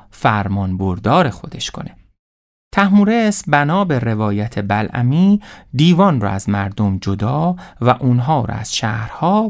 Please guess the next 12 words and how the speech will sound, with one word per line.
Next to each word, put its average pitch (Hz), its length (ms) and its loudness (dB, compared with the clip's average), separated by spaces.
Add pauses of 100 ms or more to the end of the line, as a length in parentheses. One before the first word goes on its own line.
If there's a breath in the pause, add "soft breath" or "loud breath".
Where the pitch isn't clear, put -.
بیرون 95 320 0
می‌کنه. 110 540 -10 (440)
اون 113 140 0
وقت 151 540 -2 (280 loud breath)
دیوها 104 520 0
رو 107 180 -8
به 92 160 -8
بیابونها 101 960 -4
و 190 240 0
دریاها 95 1000 -4 (180)
تبعید - 500 -10
می‌کنه. - 400 -12